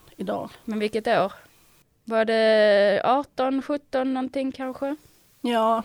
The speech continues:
Speaker 1: någonting där omkring, för det har
Speaker 2: Vad
Speaker 1: ju
Speaker 2: tycker
Speaker 1: varit
Speaker 2: du om
Speaker 1: ganska
Speaker 2: det nya Vindstilla?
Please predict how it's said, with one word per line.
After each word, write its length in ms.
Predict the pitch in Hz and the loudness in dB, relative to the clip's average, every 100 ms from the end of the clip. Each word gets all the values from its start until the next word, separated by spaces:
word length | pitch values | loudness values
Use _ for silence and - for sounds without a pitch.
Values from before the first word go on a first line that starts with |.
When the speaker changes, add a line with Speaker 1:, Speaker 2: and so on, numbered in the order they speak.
| - - | -8 -6
Speaker 1:
någonting 480 | 226 233 214 208 | -2 -2 -2 -4
där 160 | 196 185 | -2 -2
omkring, 300 | 196 - 196 | -2 -6 -8
för 120 | - | -4
det 60 | 220 | 0
har 40 | |
Speaker 2:
Vad 80 | 240 | 0
Speaker 1:
ju 40 | 208 | 4
Speaker 2:
tycker 100 | 233 | 4
Speaker 1:
varit 80 | |
Speaker 2:
du 60 | 240 | 6
om 140 | 240 | 6
Speaker 1:
ganska 160 | 247 247 | 6 6
Speaker 2:
det 60 | 247 | 6
nya 280 | 277 262 | 4 4
Vindstilla? 640 | 185 190 190 190 185 185 | 2 -2 -4 -4 -2 -2